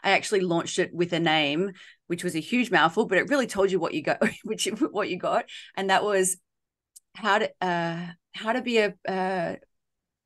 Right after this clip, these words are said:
it was a three P, P P P. So it was presentation, publicity, and performance powerhouse. I think that was the title. Oh my gosh.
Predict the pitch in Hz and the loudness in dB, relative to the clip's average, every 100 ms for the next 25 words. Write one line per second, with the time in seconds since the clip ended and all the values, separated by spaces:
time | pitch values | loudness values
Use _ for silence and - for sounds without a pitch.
0 | - 190 196 196 175 - - 240 240 214 | -14 -6 -4 -4 -6 -14 -6 -6 -4 -6
1 | 175 226 226 185 220 180 165 190 190 185 | -4 -4 -6 -2 2 2 2 2 2 2
2 | - - _ - 240 262 262 226 220 220 | -2 -20 _ 0 2 2 4 4 2 -2
3 | 214 190 214 214 208 202 185 180 175 _ | 0 4 4 2 0 4 4 2 -2 _
4 | - - 196 - 214 214 185 - 190 196 | -20 -6 -2 4 6 6 2 0 4 8
5 | 190 185 120 98 170 185 202 - 415 453 | 8 6 2 2 0 -4 0 2 2 0
6 | 453 523 539 554 587 605 - - - 427 | 2 4 4 2 2 -2 -4 -6 0 0
7 | - | -2